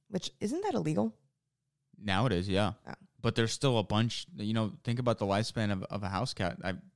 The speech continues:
Speaker 1: Oh,
Speaker 2: some of them
Speaker 1: true.
Speaker 2: go over twenty years.
Speaker 1: True.
Speaker 2: So you gotta think somebody, I think it was, like, three years ago that declawing ma-, was made illegal, two, three years ago.
Speaker 1: Oh, so a majority of
Speaker 2: So
Speaker 1: cats could
Speaker 2: you
Speaker 1: still
Speaker 2: can
Speaker 1: be
Speaker 2: have, like,
Speaker 1: declawed.
Speaker 2: another seventeen years of getting your hands on a cat through rescue
Speaker 1: Yeah.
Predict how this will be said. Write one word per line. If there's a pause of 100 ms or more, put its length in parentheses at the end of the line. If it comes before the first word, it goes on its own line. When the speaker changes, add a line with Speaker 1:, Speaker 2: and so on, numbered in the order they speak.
(380)
Speaker 1:
Oh,
Speaker 2:
some
of
them
Speaker 1:
true.
Speaker 2:
go
over
twenty
years.
Speaker 1:
True. (140)
Speaker 2:
So
you
gotta
think
somebody,
I
think (200)
it
was,
like,
three
years
ago
that
declawing
ma-,
was
made
illegal,
two,
three
years
ago.
Speaker 1:
Oh,
so
a
majority
of
Speaker 2:
So
Speaker 1:
cats
could
Speaker 2:
you
Speaker 1:
still
Speaker 2:
can
Speaker 1:
be
Speaker 2:
have,
like,
Speaker 1:
declawed.
Speaker 2:
another
seventeen
years
of
getting
your
hands
on
a
cat
through
rescue
Speaker 1:
Yeah.